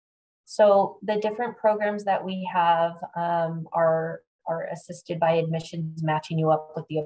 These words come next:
appropriate level of care for your team. And so we do have three levels of care that we, um, have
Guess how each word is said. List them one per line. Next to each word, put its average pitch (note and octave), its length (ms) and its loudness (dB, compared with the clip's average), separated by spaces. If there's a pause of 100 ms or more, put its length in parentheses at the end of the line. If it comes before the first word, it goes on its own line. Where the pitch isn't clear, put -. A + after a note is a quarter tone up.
(160)
appropriate D3+ 520 -2
level D3+ 340 -2
of D#3 120 -6 (120)
care D3+ 220 -2
for D#3 140 -12
your D3 280 -6
team. D#3 520 -12 (320)
And E3+ 120 -8
so E3+ 140 -8
we E3+ 80 -4
do F3 120 -4
have F3+ 240 2 (100)
three F3 160 -4
levels E3 340 2
of E3 140 -6
care D#3 340 0
that D#3 160 -2
we, D#3 320 -4 (380)
um, D#3+ 200 -2
have D#3 320 2